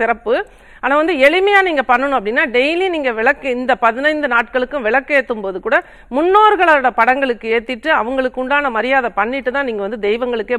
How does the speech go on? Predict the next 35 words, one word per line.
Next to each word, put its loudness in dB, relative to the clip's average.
பூஜை -4
பண்ணணும் -6
அப்படிங்கிறது -8
ஒரு -4
விஷயம் -6
இருக்கு. -8
இதுல 4
பாத்தீங்கன்னா 2
நீங்க -2
வந்து 0
உங்களோட 2
முன்னோர்களோட 0
படத்தை 2
இந்த 0
நாட்கள்ல -2
வந்து -4
நீங்க -4
நல்லா -4
நீட்டா -6
கிளீன் -6
பண்ணிட்டு -6
உங்களோட 0
ஹால்ல 6
வைங்க. 0
எல்லாரும் 2
பாக்குற 2
மாதிரி -2
வச்சுட்டு -6
அவங்களுக்கு -6
வந்து -6
ம-, 0
துளசி 4
அல்லது 0
வில்வம் -2
டெய்லி -2